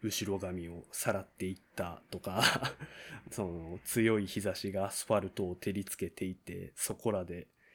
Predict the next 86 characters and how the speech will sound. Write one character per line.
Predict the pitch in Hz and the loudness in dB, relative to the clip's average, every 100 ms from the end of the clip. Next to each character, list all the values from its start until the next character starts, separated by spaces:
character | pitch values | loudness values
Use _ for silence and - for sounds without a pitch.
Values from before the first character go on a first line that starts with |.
| - - _ | -20 -20 _
ハ | - 110 | -2 0
ム | 107 | 0
シ | - 101 | -2 -2
が | 98 95 92 - | 0 -2 -4 -4
暴 | - 110 104 | 0 2 4
れ | 104 | 2
回 | 104 104 101 | 2 2 2
る | 92 | 0
よ | 98 92 | -2 -2
う | |
に | 87 | -4
飛 | - 101 | -4 -4
ん | 95 | -2
で | 95 | -4
い | 95 | -4
た。 | - 92 | -2 6
<laughs> | 131 131 | 8 10
も | 104 104 | 8 4
う | |
わ | 120 | 6
か | |
ん | 120 | 4
な | 95 | 6
い、 | |
わ | 120 | 4
か | 117 | 4
ん | |
な | 98 | 2
い | |
で | 92 | 0
す | - | -4
け | |
ど、 | 92 95 - - - | -2 -2 -4 -14 -6
な | 107 | -2
ん | |
か | 117 | 6
そ | 147 | 8
ん | 143 | 10
な | 147 | 8
感 | 143 139 | 6 4
じ | 147 135 | 2 0
の、 | 123 | 0
な | 107 | 0
ん | 107 | -2
て | 95 | -6
い | 92 | -10
う | |
ん、 | 101 - - - - | -12 -18 -20 -20 -8
お | - | -6
気 | - 151 | 4 8
持 | 143 | 8
ち | 139 - | 4 4
程 | 156 104 | 4 4
度 | 92 | 2
と | 92 | -4
い | 92 | -4
う | |
か、 | - 98 254 _ _ _ _ _ | -6 -8 -8 _ _ _ _ _
そ | - | -2
の | 95 95 | 2 6
お | |
約 | 123 127 139 | 6 6 2
束、 | 139 135 165 | 0 0 -2
こ | - 170 | 2 4
う | 185 | 6
い | 202 | 4
う | |
の | 196 | 4
は | 180 | 0
書 | - 113 | 0 -2
い | 107 | 0
と | 120 | -2
く | - 131 | 2 2
よ | 101 | 2
ね、 | 120 127 | 2 2
み | 120 104 | 0 0
た | 98 | -2
い | 92 | -2
な、 | 101 95 | -2 -2
な | 104 | -4
ん | |
か | - | -2
そ | - 208 | 4 4
う | 220 | 4
い | 208 202 | 0 0
う | 202 | 0